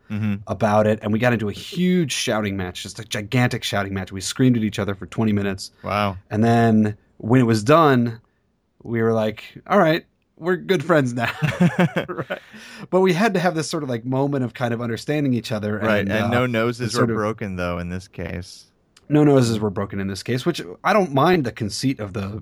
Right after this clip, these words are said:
Speaker 2: of the nose being broken, but I do mind the, the cutesiness of it and the, and the convenience of it and how quickly they become, became really good friends. Like, you know, it, it wasn't,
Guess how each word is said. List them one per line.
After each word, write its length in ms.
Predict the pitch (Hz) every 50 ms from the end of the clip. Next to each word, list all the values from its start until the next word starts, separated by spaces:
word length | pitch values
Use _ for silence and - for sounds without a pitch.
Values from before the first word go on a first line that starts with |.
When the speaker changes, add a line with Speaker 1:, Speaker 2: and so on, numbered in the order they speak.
| - _ -
Speaker 2:
of 120 | 101 101 95
the 160 | 104 101 92 -
nose 320 | 87 110 110 120 143 147 131
being 240 | - 104 95 92 92
broken, 360 | - 95 95 92 98 101 101 - - - - - _ _ -
but 220 | - 120 117 123 -
I 120 | 120 123
do 280 | 107 135 143 156 165 151
mind 420 | 135 123 117 117 117 117 110 104
the, 500 | 101 110 107 104 104 101 101 101 101 101 - _ _ _ _ _ _ _ _ _ _ _ _ _ _ -
the 240 | 110 113 110 107 110 _ _ _ -
cutesiness 720 | - - - - 208 208 - - - 139 110 101 95 - -
of 80 | 95 95
it 100 | 98 -
and 160 | 113 107 110
the, 180 | 110 113 110 -
and 100 | - 120
the 60 | 117
convenience 680 | 120 - 127 127 117 113 131 143 147 131 113 98 - -
of 140 | 98 90
it 80 | 92 -
and 100 | 107 110
how 160 | 104 139 139
quickly 560 | - - - - 196 196 185 - - 165 147
they 140 | 123 117 117
become, 480 | 110 113 110 - 120 110 107 110 110 110 -
became 500 | 110 110 101 - 123 113 110 107 104 101 - - - - _ -
really 560 | - 113 113 123 135 139 151 156 151 151 135 113
good 240 | 104 101 98 92 95
friends. 540 | - - 95 95 - - 95 - - - -
Like, 240 | 147 170 120 110 143
you 60 | 147
know, 100 | 143 123
it, 100 | 120 123
it 200 | 127 117 131 135
wasn't, 520 | 131 156 170 156 147 160 139 127 113 -